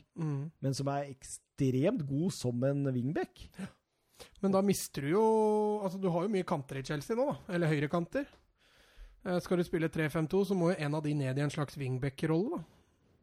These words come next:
Speaker 2: Ja, du tenker på i
Speaker 1: Altså,
Speaker 2: forhold til
Speaker 1: ja, så hvis du spiller med en femmer på midten, da,
Speaker 2: Ja.
Speaker 1: så må jo de, en av de ned i den rollen på høyrekanten.
Speaker 2: Mm.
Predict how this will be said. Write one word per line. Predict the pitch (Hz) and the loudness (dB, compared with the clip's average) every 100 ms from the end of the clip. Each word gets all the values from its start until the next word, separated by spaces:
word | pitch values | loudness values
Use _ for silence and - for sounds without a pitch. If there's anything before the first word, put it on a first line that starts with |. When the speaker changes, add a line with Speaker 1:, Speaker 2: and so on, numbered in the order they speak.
| _ _ _ _ _ _ _ _ _ _ _ | _ _ _ _ _ _ _ _ _ _ _
Speaker 2:
Ja, | 139 151 160 180 | -2 2 4 4
du | 170 | 2
tenker | 165 156 131 131 | 0 0 0 -2
på | 139 135 139 135 135 135 110 _ _ | 2 4 4 4 2 0 -4 _ _
i | - | 2
Speaker 1:
Altså, | 214 147 | 4 4
Speaker 2:
forhold | 131 127 | 2 -2
til | 139 135 120 - | -2 -2 -4 -2
Speaker 1:
ja, | 233 233 | 0 0
så | 214 | 0
hvis | 190 | -2
du | 202 | 0
spiller | 185 175 | 0 0
med | 147 | 0
en | |
femmer | - 139 143 | -2 -4 -4
på | 160 | -4
midten, | 147 - 233 | -6 -4 -6
da, | 247 _ | -6 _
Speaker 2:
Ja. | 131 170 262 _ _ _ _ _ _ - - | -4 -2 -4 _ _ _ _ _ _ -18 -12
Speaker 1:
så | - | -2
må | 180 | 0
jo | 170 | 2
de, | 175 151 - | 2 -2 -2
en | 139 | -2
av | 151 | -2
de | 143 | -2
ned | 139 127 135 | -2 -2 -2
i | |
den | 135 135 | -2 -2
rollen | 135 147 208 _ | -2 -4 -8 _
på | - 143 | -4 -2
høyrekanten. | 131 139 143 233 - _ _ _ _ _ _ - | -2 -4 -6 -8 -12 _ _ _ _ _ _ -6
Speaker 2:
Mm. | 160 165 | -4 -4